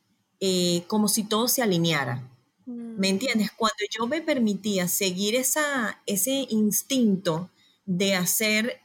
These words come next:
Speaker 1: tal o cual cosa, o de, o sea, era como ma-, era tal cual como magia, como que todo a mi alrededor se alineaba para que
Speaker 2: Ujú.
Speaker 1: yo hiciera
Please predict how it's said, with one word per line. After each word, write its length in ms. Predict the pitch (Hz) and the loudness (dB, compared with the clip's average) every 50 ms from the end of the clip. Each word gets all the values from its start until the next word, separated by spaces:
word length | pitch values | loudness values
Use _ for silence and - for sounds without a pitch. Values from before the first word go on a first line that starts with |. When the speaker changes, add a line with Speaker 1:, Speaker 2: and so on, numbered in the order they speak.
| _ | _
Speaker 1:
tal 340 | - 214 208 202 202 214 202 - | 0 2 2 2 2 0 -2 -2
o 140 | 202 190 196 | -4 -4 -2
cual 220 | 196 185 185 180 | -2 -2 -2 -2
cosa, 520 | - 202 202 196 190 190 - 208 202 202 - | -2 0 0 2 0 0 -2 -4 -4 -6 -6
o 120 | - 202 190 | -4 -4 -2
de, 220 | 185 185 190 185 - - - - _ _ _ _ _ _ _ | -2 -2 -4 -6 -8 -14 -20 -20 _ _ _ _ _ _ _
o 80 | - 214 | -8 -6
sea, 260 | - 208 196 190 - - | -4 -4 -4 -6 -4 -4
era 300 | 190 190 185 185 190 190 | -2 0 0 0 -2 -2
como 200 | - 240 214 190 | 0 0 2 2
ma-, 220 | 196 220 247 - - | 2 0 0 -2 -2
era 320 | 175 165 147 147 151 - _ _ | -4 -2 -2 -2 -4 -6 _ _
tal 180 | - 190 180 185 | -4 -2 -2 -2
cual 240 | 190 240 294 330 277 - | -2 -2 -2 -2 -4 -4
como 220 | 294 262 226 196 | -2 -2 0 0
magia, 420 | 220 320 392 302 202 175 143 - - | 0 -2 -4 -4 -8 -10 -12 -10 -8
como 240 | - 185 180 175 175 | -4 -2 -2 -2 -2
que 120 | - 185 | -2 -2
todo 300 | 160 - - 208 202 202 | -2 0 0 0 0 2
a 60 | 220 254 | 0 0
mi 100 | 311 339 | 0 -2
alrededor 640 | 339 339 311 311 311 302 302 294 277 247 240 247 247 | -2 -2 0 0 0 2 2 2 2 2 0 0 -2
se 160 | - - 247 | -2 -2 -2
alineaba 760 | 208 190 175 165 175 208 240 240 208 170 156 160 208 285 - _ _ _ _ _ _ - 277 | 0 0 0 0 2 2 2 2 2 2 0 0 -2 -4 -8 _ _ _ _ _ _ -10 -6
para 220 | 175 175 165 156 156 | -4 -2 -2 -2 -2
que 160 | - 160 151 | -4 -4 -4
Speaker 2:
Ujú. 20 | |
Speaker 1:
yo 280 | - 160 143 - - - - | -4 -4 -6 -6 -8 -12 -10
hiciera 680 | - - - - - 220 202 185 170 180 220 - - | -6 -4 -4 -2 0 0 0 0 0 -2 -4 -6 -10